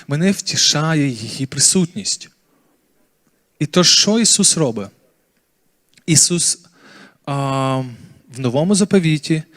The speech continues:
Ісус дуже часто втішає своєю присутністю. Е, е, присутністю. Друзі, бо найбільша втіха, яку ви і я коли-небудь можемо отримати в цьому житті,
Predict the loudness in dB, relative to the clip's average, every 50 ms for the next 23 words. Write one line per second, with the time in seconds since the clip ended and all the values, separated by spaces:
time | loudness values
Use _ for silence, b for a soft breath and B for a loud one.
0 | B B B B B 2 2 2 2 2 0 -2 -4 -6 -8 -10 -6 -4 -2 -2
1 | -2 -2 -4 -4 -6 -6 -8 -4 -4 -4 -4 -4 -4 -8 -8 b b b b b
2 | b b -14 -6 -2 0 2 2 2 2 2 0 0 -2 -2 0 0 0 0 0
3 | -2 -2 -2 -4 -4 -6 -6 -8 -6 -6 -4 -4 -2 -2 -4 -4 -6 -10 -16 -16
4 | -16 -14 -12 -10 -10 -12 B B B B B B B -6 -4 0 2 2 2 4
5 | 4 2 2 2 2 2 4 4 4 4 2 0 -2 -8 -8 -2 2 2 2 4
6 | 2 2 2 4 4 6 4 4 4 4 4 4 4 4 2 2 0 -2 -4 -4
7 | 0 2 2 2 2 0 0 0 0 0 -2 0 2 2 2 4 4 4 6 6
8 | 4 4 4 2 2 2 0 0 0 0 0 0 -2 -2 0 0 0 0 0 -2
9 | -4 -4 -6 -8 -8 -4 -2 -2 -2 0 0 0 0 0 2 2 2 2 4 2
10 | 0 -2 -4 -4 -2 -2 -4 -4 -4 -4 -4 -4 -4 -6 -6 -8 -8 -8 -8 -8